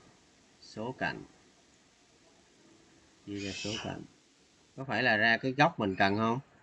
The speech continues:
Góc mình cần đưa vô đây, không phải trăm hai nữa. Đó. Như vậy thì bây giờ cái của mình là gì? Số cạnh, á, độ dài cạnh là, là năm mươi, số cạnh là ba.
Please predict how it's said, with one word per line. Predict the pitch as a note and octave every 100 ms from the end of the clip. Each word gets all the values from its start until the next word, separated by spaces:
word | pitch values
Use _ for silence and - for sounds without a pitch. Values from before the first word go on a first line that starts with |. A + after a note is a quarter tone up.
| _ _ _ _ _ _ _ _ _ _ _ -
Góc | A#2 C3
mình | G#2 F#2
cần | F#2+ F#2 F2+
đưa | G2+ G2
vô | F#2+
đây, | F#2 F#2 - -
không | G#2
phải | F#2+
trăm | F#2+ G2 G2
hai | G2 F#2+
nữa. | E2+ D#2+ G2 - - _ _ _ _ _ _
Đó. | E2 E2 F#2 G#2+ A#2 A#2+ A#2+ A2 F#2 - - _ _
Như | A2+ A2
vậy | F#2 F#2
thì | G2 G2+ G#2+ C#3+ E3+ - - -
bây | - G#2+
giờ | G#2 F#2 F2+
cái | G2 A#2+
của | G2+ G2
mình | F#2+ F2+
là |
gì? | F2 F2 E2 D2+ -
Số | - B2+ D#3 D3+
cạnh, | G2 E2+ F#2 - _ _ _
á, | B2+ D#3+
độ | C#3 F#2+
dài | G#2 G#2 G2
cạnh | F#2 F2+ G2
là, | F#2 F#2 G#2 C#3 - _ _ _ -
là | F2+
năm | G2 G#2+ G#2+
mươi, | A2 A2 G2+
số | - B2+ C#3
cạnh | F#2 D#2+
là | F2+ F2
ba. | F2 G#2+ A2 G#2+